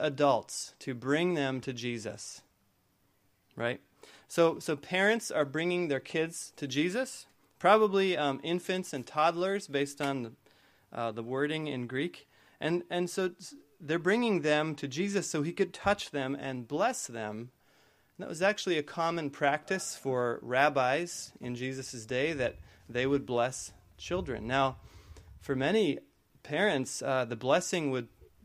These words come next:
you know, you'd seek a blessing just for your child's health and safety, because a lot of kids didn't make it to adulthood in those days. So there's Jesus holding the babies and, and blessing them, but the disciples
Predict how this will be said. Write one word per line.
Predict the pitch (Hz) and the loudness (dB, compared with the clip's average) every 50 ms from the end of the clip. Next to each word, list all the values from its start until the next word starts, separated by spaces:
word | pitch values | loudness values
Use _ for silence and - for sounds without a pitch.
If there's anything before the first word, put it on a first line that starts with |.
| - - - - - - - | -20 -20 -20 -20 -20 -20 -14
you | - - 131 | -10 -6 -2
know, | 135 139 139 | 0 2 2
you'd | 131 131 131 | 0 0 -2
seek | - - 190 190 170 | -4 -4 -2 0 -2
a | |
blessing | 143 120 139 143 170 180 - 160 139 131 | 0 2 4 4 4 4 4 0 0 0
just | 123 139 143 - | 0 -2 -2 -2
for | - 170 | -2 -2
your | 156 139 123 120 | -2 0 0 -2
child's | 110 - - 147 147 151 143 127 120 110 - - | -4 -4 -2 0 2 2 2 2 0 -4 -8 -14
health | - - 170 185 226 208 143 - - - 139 | -8 -2 2 4 4 4 2 0 -6 -16 -12
and | 127 131 123 120 117 | -10 -8 -6 -6 -8
safety, | 117 - - 160 170 - - - - 131 123 | -8 -8 -4 -2 -2 -2 -4 -6 -8 -8 -6
because | 117 120 117 - 135 131 120 | -4 -6 -4 -2 -2 -2 -2
a | 127 | 0
lot | 117 127 151 180 180 | 2 2 2 2 2
of | - | 0
kids | - - 185 185 160 127 123 | -4 -4 -4 -4 -4 -6 -6
didn't | 147 147 160 - | -6 -6 -6 -6
make | 131 143 180 214 - - | -6 -6 -6 -4 -4 -6
it | 120 - - - - 95 - | -6 -6 -8 -14 -20 -20 -16
to | - - 139 135 | -8 -4 -2 -2
adulthood | 135 131 147 160 202 196 160 139 117 107 101 117 - - - - - | 0 2 2 2 2 2 0 0 -2 -2 -4 -8 -18 -20 -20 -20 -14
in | - 120 120 | -8 -6 -6
those | 117 117 110 110 | -4 -4 -6 -6
days. | 104 110 110 110 135 160 - - - _ _ _ _ _ _ _ - _ _ _ - - - - - - _ - - - - - - - - - - | -4 -4 -2 -2 -2 -4 -6 -12 -18 _ _ _ _ _ _ _ -20 _ _ _ -20 -20 -20 -20 -20 -20 _ -20 -20 -20 -20 -20 -20 -20 -20 -20 -6
So | - - 139 | -2 0 2
there's | 139 160 185 196 180 151 | 4 6 6 4 4 2
Jesus | 143 160 180 190 180 170 190 180 - | 2 2 4 4 4 2 0 -2 -2
holding | - 135 165 175 175 180 180 180 175 | -2 0 2 2 2 2 0 -2 -2
the | 147 | 0
babies | 120 143 147 160 165 156 165 160 156 131 | 2 2 2 2 2 0 -2 -4 -4 -4
and, | 123 117 113 110 110 - | -4 -4 -6 -6 -8 -10
and | - 117 110 104 | -10 -10 -2 2
blessing | 135 151 156 151 - 165 156 | 4 4 4 4 0 -4 -2
them, | 156 156 156 151 | -2 -2 -2 -2
but | 151 - | -2 -4
the | 156 | -4
disciples | 143 143 143 139 - - 226 254 262 254 - 156 143 143 147 147 143 - | -4 -4 -4 -2 2 6 6 6 6 4 2 2 2 2 2 0 -2 -8